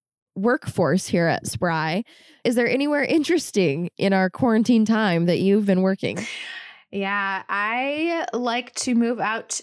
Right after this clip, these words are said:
Speaker 2: to my front stoop from time to time. It's nice and sunny. I got some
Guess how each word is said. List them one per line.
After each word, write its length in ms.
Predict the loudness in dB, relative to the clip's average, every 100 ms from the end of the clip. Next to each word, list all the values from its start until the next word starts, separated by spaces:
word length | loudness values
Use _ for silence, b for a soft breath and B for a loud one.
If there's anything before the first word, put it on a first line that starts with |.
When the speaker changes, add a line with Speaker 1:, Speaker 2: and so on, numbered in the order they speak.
| -6
Speaker 2:
to 140 | -2
my 160 | -2 -4
front 340 | -6 -8 -6
stoop 560 | -12 -4 -4 -4 -10 -6
from 200 | -4 -2
time 260 | -2 -2
to 80 | -2
time. 540 | -4 -6 -4 -4 -8 -4
It's 240 | -4 -4 -4
nice 240 | -4 -4
and 120 | -6
sunny. 680 | -6 -6 -2 0 0 -2 -2
I 120 | -4
got 240 | -4 -4 -6
some 320 | -6 -8